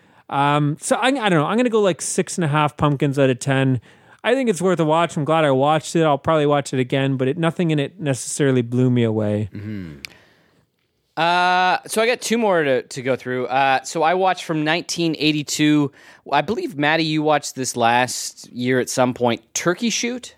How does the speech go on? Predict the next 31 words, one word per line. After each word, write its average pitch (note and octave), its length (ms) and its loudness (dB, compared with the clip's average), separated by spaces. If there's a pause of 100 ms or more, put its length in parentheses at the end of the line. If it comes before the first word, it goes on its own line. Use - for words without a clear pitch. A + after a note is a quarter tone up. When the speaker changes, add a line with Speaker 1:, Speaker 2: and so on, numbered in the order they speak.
Speaker 2:
Yeah. C#4+ 420 0 (500)
Speaker 3:
This G3+ 180 -2
is G#3 80 -10
the A3 100 -2
Ozploitation. F#3+ 1120 0 (120)
Uh, - 0 -
i-, D#3 580 4
it's D#3+ 340 -4
basically C#4 460 -2
like B3+ 140 -2
Speaker 2:
What F#3+ 80 2
Speaker 3:
The G3 60 -2
Speaker 2:
a - 40 -2
Speaker 3:
Running G3 300 2
Man. F#3 460 2
Speaker 2:
crazy C#4 380 0
movie, D#3+ 340 0
right? D3+ 240 2
Speaker 3:
Speaking B3+ 240 0
of F3 180 2
Speaker 2:
<laughs> - 20 -8
Speaker 3:
deviants. C3+ 500 0
Speaker 2:
Yeah. F#3 480 2
Speaker 3:
Uh, F3+ 280 2
so G3 220 0
basically, A3 560 0
people G3 340 0
are E3+ 80 4
thrown E3 460 2
into D#3 240 0
this C#3+ 360 -2